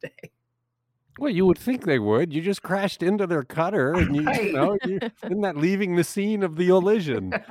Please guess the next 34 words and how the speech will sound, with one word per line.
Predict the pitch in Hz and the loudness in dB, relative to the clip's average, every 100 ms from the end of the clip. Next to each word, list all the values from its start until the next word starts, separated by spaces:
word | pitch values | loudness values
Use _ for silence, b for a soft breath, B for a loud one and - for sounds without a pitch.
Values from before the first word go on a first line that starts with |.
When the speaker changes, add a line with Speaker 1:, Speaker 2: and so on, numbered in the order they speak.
| 214 | -8
Speaker 1:
Right. | - 220 190 | -6 -6 -6
Speaker 2:
So, | 175 151 151 147 147 - 240 | -2 2 4 2 -2 -10 -10
Speaker 1:
<laughs> | - 247 - | -8 -12 0
Speaker 2:
um, | 185 180 165 - | 2 2 2 -2
i-, | |
it's, | 240 226 - - - - - | 2 2 0 -8 -20 -20 -14
it's | 196 | -8
fascinating. | 185 254 - 165 151 | -4 -4 -2 -4 -2
What | 302 | -2
is, | 277 254 220 175 | -2 -2 -4 -8
why | - 156 190 254 | -8 -6 -4 -4
did | 233 208 | -4 -4
the | 170 180 175 156 143 151 | -4 -4 -4 -6 -10 -16
sub | - 190 175 120 117 - | -2 0 2 0 -4 -6
have | 139 143 - | -6 -4 -2
to | 143 131 | 0 0
go | 120 147 151 147 | -2 0 0 0
to | 127 131 139 | -4 -6 -4
Erie? | 160 92 85 | -4 -4 -6
What, | 98 123 - | -6 -6 -6
what, | 127 147 123 | -4 -2 -2
what, | 135 - | -6 -4
what | 135 147 | -4 -2
are | |
they | 160 | -2
doing | 135 139 151 143 123 | 0 2 4 2 2
there | 131 139 113 | 2 2 0
that | 101 - | 0 -4
they | 104 | -4
couldn't | 123 117 113 | -4 -4 -2
do | 110 | -2
here? | 98 113 98 71 73 - | -2 -2 -4 -6 -8 -6
Speaker 1:
I, | - - | -6 -4
I, | 311 269 | -6 -6